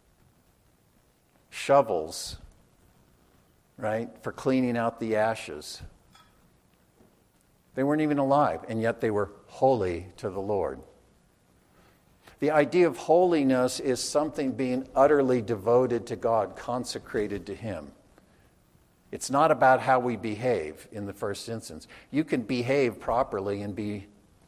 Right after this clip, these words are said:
totally estranged from God. Holiness has to do with what a thing is.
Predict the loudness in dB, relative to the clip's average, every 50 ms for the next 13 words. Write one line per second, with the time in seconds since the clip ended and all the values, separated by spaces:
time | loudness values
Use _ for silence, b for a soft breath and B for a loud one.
0 | -8 -2 -2 0 0 0 -2 -2 -2 -4 -4 -6 -6 -4 -4 -4 -4 -4 -8 -10
1 | -12 -14 -14 -14 -14 -14 -14 -14 -16 -18 -20 -20 -20 -20 _ _ -20 _ _ _
2 | _ _ _ _ _ _ _ _ _ _ _ _ _ _ _ -20 _ _ _ _
3 | _ _ _ -20 _ _ _ _ _ _ _ _ _ _ _ _ -20 -6 2 4
4 | 6 6 8 6 4 4 4 2 2 0 0 0 2 4 4 4 2 -2 -6 -6
5 | -4 0 2 2 2 4 4 2 2 2 2 2 2 2 2 -2 -4 -4 -2 -2
6 | -2 0 0 -2 -4 -4 -2 -2 0 0 0 -2 -4 -8